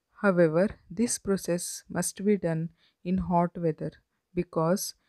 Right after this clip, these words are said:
if shearing is done in winter, then the climate would harm the sheep, since protective layer is not present. However, in hot weather, they can remain same even if there is no protective layer.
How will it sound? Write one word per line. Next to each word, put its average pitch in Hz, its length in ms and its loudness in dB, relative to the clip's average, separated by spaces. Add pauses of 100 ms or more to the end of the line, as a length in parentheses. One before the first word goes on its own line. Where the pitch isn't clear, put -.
(200)
if 202 200 -2
shearing 196 580 2
is 208 180 -4
done 175 240 -4
in 180 200 0
winter, 165 560 -2 (440)
then 180 140 2
the 190 120 2
climate 180 600 0
would 170 200 -4
harm 165 340 -4
the 175 140 0
sheep, - 400 -6 (560)
since 185 440 2
protective 196 600 -4
layer 165 260 2
is 170 280 -4
not 170 340 -2
present. 160 500 -6 (1300)
However, 190 560 2 (160)
in 190 100 -2 (120)
hot 202 200 -2
weather, 170 320 -2 (480)
they 196 140 2
can 208 240 0
remain 175 420 0
same 165 460 0 (300)
even 202 340 0
if - 300 -4
there 160 140 -2
is 160 200 -2
no 180 160 0
protective 160 580 -8
layer. 165 340 -2